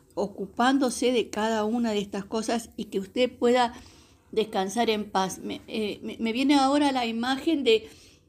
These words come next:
cuando uno se tiene que hacer una tomografía y se mete en el túnel ese o cualquier otro estudio que tiene que acostarse en una camilla nosotras las mujeres que tenemos que hacernos, y los hombres también, ¿no? Que tienen que hacerse los controles todos los años, que tienen que acostarse para que le hagan la ecografía, para que le hagan,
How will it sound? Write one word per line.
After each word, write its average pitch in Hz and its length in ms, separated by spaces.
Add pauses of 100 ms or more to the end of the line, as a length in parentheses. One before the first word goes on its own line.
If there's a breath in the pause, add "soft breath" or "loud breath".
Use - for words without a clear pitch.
(140)
cuando 220 240
uno 262 180
se 294 100
tiene 247 220
que 240 80
hacer 233 220
una 240 240
tomografía 208 840
y 247 60
se 240 140
mete 220 220
en 220 80
el 208 160
túnel 220 360
ese 240 460
o 208 180
cualquier 214 380
otro 247 240
estudio 269 600 (120)
que 190 100
tiene 214 240
que 214 100
acostarse 220 500
en 226 60
una 226 200
camilla 262 580 (1120 loud breath)
nosotras 233 420
las 208 140
mujeres 226 360
que 233 100
tenemos 208 340
que 220 60
hacernos, 214 380
y 226 80
los 190 180
hombres 226 260
también, 196 460
¿no? 226 220
Que - 160
tienen 220 240
que 220 80
hacerse 220 320
los 196 140
controles 220 540
todos 226 240
los 208 200
años, 262 280
que - 80
tienen 220 240
que 196 80
acostarse 226 540
para 196 240
que 202 120
le 202 80
hagan 214 180
la 208 80
ecografía, 220 800
para 196 200
que 202 140
le 208 100
hagan, 208 200